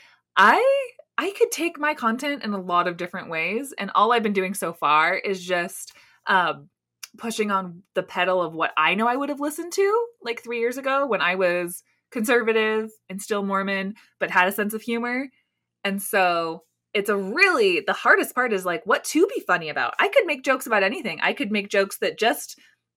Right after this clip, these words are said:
like, you know, hardened commie atheists love. Like, I could do that all day, or I could make jokes that just, like, conservative Mormons like,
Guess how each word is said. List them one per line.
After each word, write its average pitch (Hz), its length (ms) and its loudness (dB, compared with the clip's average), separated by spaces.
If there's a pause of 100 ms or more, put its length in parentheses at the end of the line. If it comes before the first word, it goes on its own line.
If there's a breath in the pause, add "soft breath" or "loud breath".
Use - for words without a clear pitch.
like, 214 320 4
you 233 80 6
know, 190 340 2 (280 loud breath)
hardened 277 320 4
commie 254 320 2
atheists 185 580 -2
love. 151 360 -2
Like, 170 260 -4
I 226 120 4
could 233 140 -4
do 233 140 2
that 202 240 6
all 220 140 2
day, 214 240 2
or 208 160 0
I 220 100 0
could 233 160 -14
make 240 200 -2
jokes 226 300 0 (200 loud breath)
that 196 160 0
just, 208 500 6
like, 202 160 2
conservative 208 480 -2
Mormons 190 400 -2
like, 147 420 -2